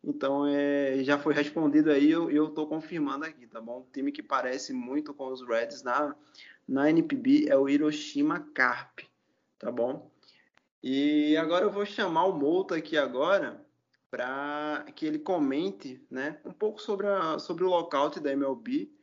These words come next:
Né? Na, na última semana, a M L B e a Associação de Jogadores se reuniram todos os dias pra tentar um acordo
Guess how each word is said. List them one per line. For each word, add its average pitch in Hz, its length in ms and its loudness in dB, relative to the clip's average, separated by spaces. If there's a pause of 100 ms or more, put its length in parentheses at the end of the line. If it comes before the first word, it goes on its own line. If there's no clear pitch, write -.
(720)
Né? 127 320 -2
Na, 127 320 -6
na 143 120 0
última 214 380 -2
semana, 143 880 0 (260)
a 127 120 -10
M 139 140 2
L 131 120 4
B 131 640 4 (180)
e 151 340 -4 (220)
a 123 80 2
Associação 147 420 0
de 135 60 2
Jogadores 127 540 2
se 147 100 -8
reuniram 165 640 2
todos 220 400 0
os 190 100 -4
dias 147 680 0 (500)
pra - 160 0
tentar 185 480 2
um 190 120 4
acordo 170 840 -2